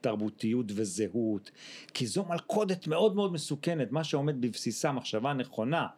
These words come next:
שכל תרבות היא תרבות שעומדת בפני עצמה, ויש לה היסטוריה ומשאבים ו-, ונכסים גדולים.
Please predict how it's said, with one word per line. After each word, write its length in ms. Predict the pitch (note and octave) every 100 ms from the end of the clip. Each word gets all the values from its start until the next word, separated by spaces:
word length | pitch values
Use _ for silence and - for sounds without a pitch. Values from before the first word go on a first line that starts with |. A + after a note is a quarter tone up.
| - - -
שכל 540 | - - B2 - D3+ D3+ D3+
תרבות 420 | A#2+ A#2 C#3 C#3
היא 80 | B2
תרבות 340 | - G#2+ B2+ -
שעומדת 400 | A2+ A2+ A#2+ A2
בפני 320 | G#2+ - A#2
עצמה, 420 | G#2 - D3 C#3+
ויש 320 | A2 A2+ - A#2+
לה 140 | A#2 - - -
היסטוריה 640 | A2 - - E3+ D3+ B2
ומשאבים 840 | G#2+ A2 A2+ A#2+ A2 A2 F3+ D3 A2+
ו-, 140 | A2 G2 - - -
ונכסים 760 | G2+ B2+ C3 - B2 - G#3 F3+
גדולים. 400 | C#3 B2+ G#2+